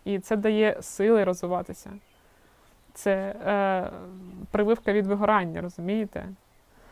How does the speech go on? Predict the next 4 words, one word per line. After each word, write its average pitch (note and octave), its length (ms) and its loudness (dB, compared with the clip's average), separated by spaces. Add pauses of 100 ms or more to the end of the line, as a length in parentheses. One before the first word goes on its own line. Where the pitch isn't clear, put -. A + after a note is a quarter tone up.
(440)
І A3 360 8 (1400)
саме A3 300 2
тому A#3 520 0 (160)
я G#3 480 4